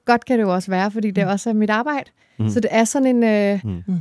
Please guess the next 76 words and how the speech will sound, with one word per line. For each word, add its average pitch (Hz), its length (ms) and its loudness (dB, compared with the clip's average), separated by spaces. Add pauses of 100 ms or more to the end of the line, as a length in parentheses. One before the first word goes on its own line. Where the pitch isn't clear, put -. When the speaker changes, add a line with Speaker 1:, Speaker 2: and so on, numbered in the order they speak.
Speaker 1:
okay. 226 320 2
Speaker 2:
Altså, 127 180 2
jeg 131 80 2
får 131 100 0
helt 131 200 0
dårligt 127 200 0
samvittighed. 127 360 -2
Øh, 117 280 0
forleden, 123 380 0
så 131 120 -6
siger 131 160 0
Mona, 123 380 0 (240)
på 110 200 -2
vores 107 200 -2
datter 117 220 -2
på 123 80 -6
fem 123 240 -4
år, 117 120 -4
som 113 140 -10
skal - 140 -16
starte 113 220 -6
i 117 40 -12
skole 127 340 0
næste 156 300 -2
sommer, 120 280 -2 (500)
hun 135 160 -4
siger, 123 440 -2
øh, 117 100 -2
eller 117 240 0
så 135 120 -2
siger 139 320 2
Asta 127 200 -6
til 127 180 -4
min 120 100 -2
kone, 123 160 -4
hun 123 100 -2
siger 127 160 -4
så, 120 160 -2 (460)
altså, - 220 -4 (120)
"Ja, 120 140 -4
Mona, 110 280 0
du 101 100 -6
skulle 101 160 -8
tænke 143 220 -8
på, 143 60 -8
du 131 120 -6
skal - 160 -4
jo 160 40 2
starte 107 360 -2
i 107 40 0
skole 151 420 0
næste 147 320 0
år," 123 220 -2
og 117 160 -2
Asta 131 180 -4
præsenterer 147 420 -4
det 147 100 -6
som 139 120 -4
sådan - 120 -6
en 147 40 -2
stor 147 440 0
ting, 165 320 -2
eller 127 140 0
vi 123 80 -4
sådan 139 200 0
snakker 156 420 0
om 165 100 -2
det 156 100 -8
som 156 140 -4
den 160 120 0
her 160 80 2
store, 160 360 -2
fyldige 165 480 -4
ting, - 260 -4
du 156 80 -10
skal, 147 200 -8